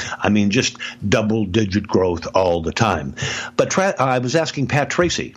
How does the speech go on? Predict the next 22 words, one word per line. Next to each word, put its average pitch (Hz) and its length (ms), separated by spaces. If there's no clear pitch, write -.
uh, 101 320
who 123 140
at 120 80
the - 60
time 117 320
was 95 100
their 104 120
chairman 107 360
and 90 100
C 110 320
E 104 60
O, 101 340
uh, 92 80
one 92 160
of 92 60
the 87 80
family 104 320
members, 90 400
uh, 98 180
about 104 280
long-term 110 440
planning. 98 460